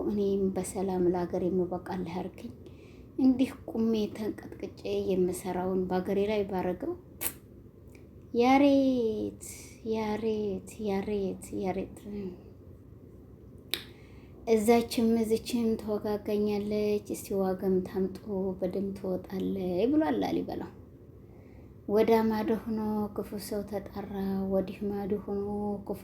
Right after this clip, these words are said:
ሰው ያለው የማን ይሆን? ደ ማን ነው መከራው ብሏል። የኔ ወንድምዬ፣ አንቺም እያቀራራሽ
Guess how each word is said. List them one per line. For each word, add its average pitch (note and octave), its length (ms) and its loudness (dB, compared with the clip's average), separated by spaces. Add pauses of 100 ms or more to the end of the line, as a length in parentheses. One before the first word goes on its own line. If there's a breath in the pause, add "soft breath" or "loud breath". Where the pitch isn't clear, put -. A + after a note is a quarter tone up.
ሰው G#3 220 0 (100)
ያለው A3+ 320 2 (800 loud breath)
የማን C4+ 400 10
ይሆን? F#3+ 280 0
ደ F#3 100 0 (100)
ማን F3+ 340 2
ነው F3+ 180 -2 (460)
መከራው F3 540 -4 (240)
ብሏል። A3 360 -2 (1400 loud breath)
የኔ A3+ 200 4
ወንድምዬ፣ A3 460 2 (120)
አንቺም G#3+ 420 0
እያቀራራሽ G3+ 840 0